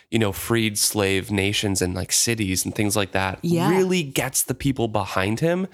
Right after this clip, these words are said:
Speaker 1: to say, like, "Hey, if we can broker this deal and I can become king and then no slavers will raid our towns," that's a huge thing.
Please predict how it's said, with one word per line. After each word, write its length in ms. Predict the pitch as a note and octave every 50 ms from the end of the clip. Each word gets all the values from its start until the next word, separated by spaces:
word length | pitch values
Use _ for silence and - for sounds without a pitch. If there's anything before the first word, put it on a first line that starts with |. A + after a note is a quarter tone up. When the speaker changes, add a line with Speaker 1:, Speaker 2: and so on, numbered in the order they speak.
| - - - - - - - - _ _ _ -
Speaker 1:
to 60 | -
say, 300 | C#3 - - C#3 C3 B2+
like, 220 | A#2+ B2 A#2 A2 -
"Hey, 360 | - B2 D#3 E3 C3+ G2+ - - - - - -
if 220 | - A#2 A#2 -
we 80 | C3+ C#3
can 160 | - E3 C#3
broker 340 | B2+ C3 C3+ C3+ - D3 C#3
this 200 | B2+ B2 - -
deal 220 | - C3+ C#3+ C3+
and 80 | B2+ A#2
I 80 | A#2+ B2+
can 120 | - C#3
become 380 | C3 B2+ A#2 - - A#2 A2 A2+
king 460 | - - C#3+ C#3+ C#3 C3+ C3 B2 - - -
and 320 | A2 A2 G#2+ G#2+ G#2+ G#2+
then 500 | G#2+ A#2 A2+ A2+ A2+ A2+ A2+ A2 G#2+ - - -
no 420 | G2 G2+ G#2 G#2 A2 A#2+ B2 A#2+
slavers 640 | A#2 - - - B2 A#2+ B2 A2+ A#2 A#2+ A#2 - -
will 140 | A2 G#2+ G#2
raid 240 | G#2+ A#2 A#2 A2
our 100 | A2 G2+
towns," 540 | G2 - - C#3 D3 C#3 B2 G#2+ G2+ F#2+ -
that's 320 | - - - F3+ - - F3
a 20 |
huge 760 | D3+ - - - - - F#3 G3+ G3+ G3 F#3 E3 C#3+ B2+ -
thing. 440 | - - F3+ F3+ D#3+ C3 G2+ F#2